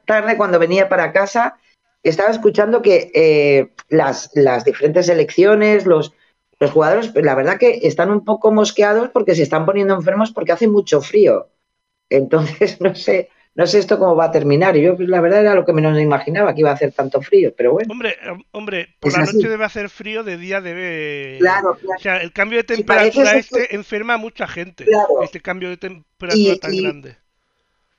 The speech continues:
Speaker 1: y parece ser que tampoco las condiciones no, no son las mejores, ¿sabes? En, en las instalaciones, entonces, bueno.
Speaker 2: Bueno,
Speaker 1: Veremos
Speaker 2: bueno.
Speaker 1: a ver cómo termina todo esto.
Speaker 2: Creo que no va a ser, eh, un mundial para recordar.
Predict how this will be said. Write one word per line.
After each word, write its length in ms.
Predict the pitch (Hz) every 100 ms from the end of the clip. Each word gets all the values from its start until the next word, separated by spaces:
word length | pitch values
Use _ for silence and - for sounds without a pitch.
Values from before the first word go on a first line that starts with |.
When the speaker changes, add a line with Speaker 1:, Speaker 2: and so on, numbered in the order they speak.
| _ _ _ _
Speaker 1:
y 100 | 208
parece 320 | 208 196 196 233
ser 180 | 233 214
que 100 | 233
tampoco 680 | 220 220 220 226 240 240
las 260 | 233 196 190
condiciones 920 | 180 170 165 165 214 214 220 214 208
no, 280 | 208 208 208 _ _ _ _ _ _
no 140 | 175 208
son 160 | 220 214
las 180 | 208
mejores, 720 | 185 151 - 214 208 190 160
¿sabes? 260 | 170 196 165
En, 260 | 170 165 156
en 100 | 160
las 180 | 147 143
instalaciones, 920 | 143 135 131 135 190 196 208 185 165
entonces, 380 | 160 190 190 185
bueno. 260 | 190 175 - _ _ _ _ _ _ _ -
Speaker 2:
Bueno, 200 | 151 135
Speaker 1:
Veremos 340 | 214 233 254
Speaker 2:
bueno. 80 | 220
Speaker 1:
a 100 | 135
ver 100 | 127
cómo 180 | 185 180
termina 340 | 175 156 143
todo 180 | - 107
esto. 440 | 98 - - - _ _ _ _ _ _ _ _ _ 170 190
Speaker 2:
Creo 220 | 226 240
que 100 | 240
no 140 | 220 220
va 80 |
a 20 | 214
ser, 240 | 247 214
eh, 240 | 202 202 196
un 160 | 202
mundial 400 | 190 190 180 180
para 180 | - 160
recordar. 640 | 151 147 139 127 113 117